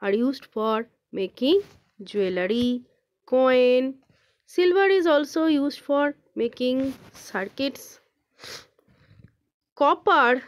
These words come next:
is used for making wares and also used for making utensils. It is mainly used for making wares and electrical equipments.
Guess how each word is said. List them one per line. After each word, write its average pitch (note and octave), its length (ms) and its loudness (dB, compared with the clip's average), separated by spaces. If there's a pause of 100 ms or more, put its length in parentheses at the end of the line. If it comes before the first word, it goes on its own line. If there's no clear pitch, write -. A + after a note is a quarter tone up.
(140)
is C4 140 -2
used E4 300 0
for D#4+ 300 2
making C#4 640 2
wares B3+ 600 0 (2500)
and C4+ 300 4
also A#3+ 380 2
used C#4 380 0
for C#4 180 2
making C4 360 -2
utensils. C4 880 -2
It C4+ 160 -6
is D#4 160 0
mainly B3+ 720 2
used C#4 440 -2 (240)
for A#3+ 220 0
making A#3+ 500 -2 (420)
wares G#3+ 540 0 (360)
and A#3 160 -4
electrical G3+ 540 -4
equipments. F3+ 760 -10